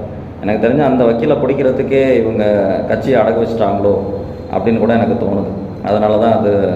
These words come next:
வேண்டாம்னு சொல்லியிருந்தேன். ரெண்டாவது விஷயம், ஆ,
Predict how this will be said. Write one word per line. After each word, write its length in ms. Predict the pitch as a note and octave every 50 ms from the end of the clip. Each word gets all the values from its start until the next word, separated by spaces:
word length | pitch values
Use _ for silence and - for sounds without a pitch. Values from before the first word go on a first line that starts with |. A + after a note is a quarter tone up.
| - - - - - G#2
வேண்டாம்னு 380 | G#2 G#2 G#2+ G#2 G#2 G#2 G2+ - G#2
சொல்லியிருந்தேன். 420 | G2 G2+ G2+ G2 F#2+ F#2 G2 G2 G2 - - - - - - - - - - - -
ரெண்டாவது 400 | G2+ A2 A2+ D3 E3+ E3 - C#3+
விஷயம், 340 | A2+ - - G2+ G2+ C3+ - - - - - - - - - - - - - G#2+
ஆ, 240 | G#2 G#2 G#2 G#2 G#2